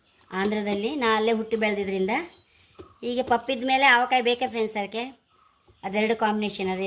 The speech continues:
ಅದೆರಡು ಒಟ್ಟು ಮಾಡಿಯೇ ತಿನ್ನೋದು ಅಲ್ಲಿ ಎಲ್ಲ. ಹಾಗೆ ಪಪ್ಪು ಮಾಡ್ರೆ ನಂಗೆ ಸಹ ಹಾಗೆ ಆವಕಾಯಿ ಬೇಕೇ ಫ್ರೆಂಡ್ಸ್. ನೋಡಿ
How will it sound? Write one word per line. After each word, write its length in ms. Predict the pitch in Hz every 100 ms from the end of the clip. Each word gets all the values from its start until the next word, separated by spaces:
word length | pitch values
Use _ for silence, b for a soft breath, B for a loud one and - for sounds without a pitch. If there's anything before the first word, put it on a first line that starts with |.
| 196
ಅದೆರಡು 240 | 185 190 190
ಒಟ್ಟು 160 | 190 208
ಮಾಡಿಯೇ 220 | 214 214 220
ತಿನ್ನೋದು 260 | 196 175 175
ಅಲ್ಲಿ 140 | 175 170
ಎಲ್ಲ. 140 | 170 185 269 - - - _ _ _ - - - - - - - _ - - _ B B B -
ಹಾಗೆ 200 | 214 233 233
ಪಪ್ಪು 200 | 214 240
ಮಾಡ್ರೆ 180 | 233 233 233
ನಂಗೆ 180 | 214 214
ಸಹ 80 | 240
ಹಾಗೆ 160 | 208 208 196
ಆವಕಾಯಿ 260 | 202 214 202
ಬೇಕೇ 200 | 208 196
ಫ್ರೆಂಡ್ಸ್. 240 | 185 185 202 - - - - _ _ - _ _ _ _ _ _ _ - _ _ - - _ 190
ನೋಡಿ 180 | 202